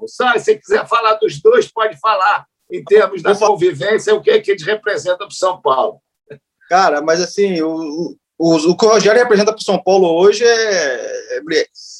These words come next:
Speaker 2: é, é uma coisa, assim, absurda, né, cara? É um cara, primeiramente, é um cara, quando eu pisei no Flamengo, no São Paulo,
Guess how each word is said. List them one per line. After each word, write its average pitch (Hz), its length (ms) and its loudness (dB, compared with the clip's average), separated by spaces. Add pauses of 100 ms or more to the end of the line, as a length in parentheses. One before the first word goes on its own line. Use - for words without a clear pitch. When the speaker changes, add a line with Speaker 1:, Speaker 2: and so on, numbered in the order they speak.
(160)
Speaker 2:
é, 156 120 4
é 180 60 4
uma 196 120 2
coisa, 208 240 4
assim, 214 220 -4
absurda, 185 540 -2
né, 151 160 0
cara? 127 140 0
É 139 60 2
um 160 180 -4
cara, 180 580 2 (280)
primeiramente, 196 560 0
é 214 40 -2
um 202 60 -6
cara, 208 240 2
quando 226 200 -6
eu - 60 -10
pisei 208 300 2
no 220 80 -4
Flamengo, 196 560 -2
no 170 160 -8
São 170 180 2
Paulo, 214 400 2